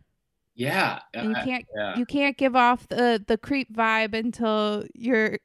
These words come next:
Speaker 2: killing, right? Is that, I don't know if
Speaker 1: It's,
Speaker 2: that's
Speaker 1: it's terrifying to think about, but I imagine if you were gonna be a really good serial killer, that, that next level, uh,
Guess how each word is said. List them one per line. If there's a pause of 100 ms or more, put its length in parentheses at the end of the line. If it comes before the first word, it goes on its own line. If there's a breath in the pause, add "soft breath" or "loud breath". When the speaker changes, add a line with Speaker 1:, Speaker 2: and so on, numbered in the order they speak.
Speaker 2:
killing,
right?
Is
that,
I
don't
know
if
Speaker 1:
It's,
Speaker 2:
that's
Speaker 1:
it's
terrifying
to
think
about,
but
I
imagine
if
you
were
gonna
be
a (160)
really
good
serial
killer, (380 soft breath)
that, (180)
that
next
level,
uh,